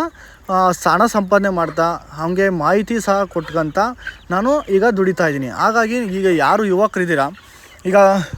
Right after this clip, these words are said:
ತುಂಬ ತುಂಬ ದೂರ, ದೂರಿಗೆ ಹೋಗಿ ಬೆಂಗಳೂರು ಅಲ್ಲಿ ಇಲ್ಲಿ ಹೋಗಿ ಹದಿನೈದು ಇಪ್ಪತ್ತು ಸಾವಿರ ದುಡಿದ್ರೆ ನಿಮ್ಗೆ ಏನಕ್ಕೂ ಆಗಲ್ಲ. ಹಾಗಾಗಿ ನಮ್ಮ ಹಳ್ಳಿ ರೈತರು ಯಾರ್ಯಾರು ಇದ್ದೀರಾ, ಈಗ ತಂದೆ ತಾಯಿ ಕೃಷಿಕರಾಗಿರೋದ್ರಿಂದ ನೀವು ಸಹ ಬಂದು ಈ ಥರ ಮೇಕೆ ಸಾಗಾಣಿಕೆ ಮಾಡೋದು, ಇಲ್ಲ ನಾಟಿ ಕೋಳಿ ಸಾಗಾಣಿಕೆ ಮಾಡೋದು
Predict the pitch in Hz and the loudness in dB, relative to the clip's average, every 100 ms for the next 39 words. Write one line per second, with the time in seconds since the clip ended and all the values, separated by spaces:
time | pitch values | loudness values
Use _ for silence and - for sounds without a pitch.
0 | - 156 196 220 214 202 202 175 185 180 | -6 0 4 4 4 2 2 4 4 4
1 | 170 175 175 160 156 156 151 147 160 170 | 2 2 4 2 2 0 -2 -2 0 0
2 | 156 156 151 - - - 160 185 226 226 | 0 -2 -4 -10 -20 -8 0 2 2 2
3 | 220 208 214 214 185 175 196 185 - 185 | 2 2 2 2 0 -2 -4 -4 -4 -4
4 | 180 180 170 160 139 165 208 - - - | 0 -2 -2 -4 -4 -8 -10 -20 -20 -8
5 | 233 208 233 247 214 190 156 139 120 131 | -4 2 2 2 2 0 2 0 -4 -6
6 | 160 180 226 233 233 226 214 185 214 240 | -6 -4 -2 -2 -4 -4 -2 0 2 2
7 | 226 202 180 180 170 147 151 190 170 160 | 2 2 2 2 0 0 -4 -6 -8 -2
8 | 180 170 156 170 190 185 190 190 190 170 | -2 -2 -4 -2 -2 0 0 0 -2 -6
9 | 170 208 214 202 190 196 185 147 139 190 | -6 -2 0 0 0 -4 -4 -6 -8 -10
10 | - - - - 214 285 285 247 233 190 | -16 -20 -18 -6 -2 -2 0 0 0 0
11 | 190 202 196 175 185 180 180 160 185 202 | -2 0 0 0 0 0 -2 -4 -4 -4
12 | 185 175 180 175 170 165 160 165 170 156 | -4 -4 -6 -8 -6 -6 -4 -4 -4 -4
13 | 165 202 196 196 208 180 175 170 165 160 | -4 -4 -4 -4 -2 -4 -4 -6 -6 -4
14 | 160 | -2